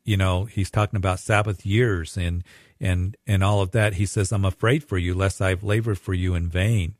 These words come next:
Um, so he addresses that in the book of Galatians, but in,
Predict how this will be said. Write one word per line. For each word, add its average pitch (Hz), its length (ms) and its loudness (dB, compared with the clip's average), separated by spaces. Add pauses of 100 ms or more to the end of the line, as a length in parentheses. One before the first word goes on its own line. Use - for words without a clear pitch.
(420)
Um, 95 280 2
so - 160 0
he 110 160 4
addresses 113 640 0
that 92 360 2
in 101 300 -2
the 92 80 0
book 95 200 -2
of 90 120 -4
Galatians, 98 500 0
but 95 220 0
in, 98 240 2